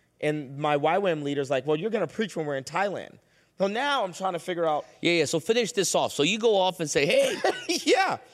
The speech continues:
Speaker 1: So this kid from the hood starts traveling the world. And I had a mentor who said to me, "This is, this is, I think, is a great place to land the plane." He said,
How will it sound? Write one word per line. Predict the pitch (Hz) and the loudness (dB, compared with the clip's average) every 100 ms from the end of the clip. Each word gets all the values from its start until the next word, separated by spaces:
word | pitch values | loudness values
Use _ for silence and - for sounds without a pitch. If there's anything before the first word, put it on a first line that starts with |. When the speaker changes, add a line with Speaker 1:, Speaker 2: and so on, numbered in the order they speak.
| - _ _ | -20 _ _
Speaker 1:
So | - 247 262 226 - _ _ | -6 0 0 0 -4 _ _
this | 170 277 - | -4 -2 -2
kid | - 285 | 0 0
from | 240 269 247 | 2 2 2
the | 196 | 4
hood | 247 269 233 - - _ _ _ | 6 4 2 -6 -20 _ _ _
starts | - - 233 247 226 - - | -12 -2 2 2 0 -4 -12
traveling | - 214 220 233 240 | -4 0 2 0 -2
the | 233 | -2
world. | 233 254 294 131 - _ _ _ _ - | 2 2 2 -2 -4 _ _ _ _ -2
And | 175 | 0
I | 190 | 2
had | 196 247 | 2 2
a | |
mentor | 277 202 175 175 175 226 - _ _ _ _ _ _ - | 2 0 2 2 2 0 -10 _ _ _ _ _ _ -10
who | 196 | -6
said | - 220 | -2 -2
to | 208 185 | 0 -2
me, | 151 139 151 _ _ _ | -2 -4 -8 _ _ _
"This | - 196 | -6 -2
is, | 226 156 131 - | 0 -2 -6 -4
this | 147 185 | -2 0
is, | 202 | 2
I | 180 | 2
think, | 185 170 | 0 0
is | |
a | 156 | 0
great | 131 151 170 175 | 0 2 2 2
place | 151 135 117 | 0 0 -2
to | - 117 104 - - | 0 0 0 -8 -10
land | 131 143 170 | -2 0 0
the | 151 | -4
plane." | - 143 95 - _ _ _ _ _ | -4 -6 -6 -12 _ _ _ _ _
He | - | -10
said, | 160 - 156 147 | -4 2 4 4